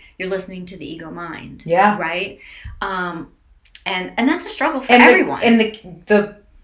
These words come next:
Speaker 2: key is, is to be able to s-, to work through that
Speaker 1: Yeah.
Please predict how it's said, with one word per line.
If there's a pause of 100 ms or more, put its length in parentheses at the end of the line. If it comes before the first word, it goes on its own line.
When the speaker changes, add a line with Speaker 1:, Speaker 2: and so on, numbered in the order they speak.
(400)
Speaker 2:
key
is,
is
to
be
able
to
s-, (160)
to
work
through
that
Speaker 1:
Yeah.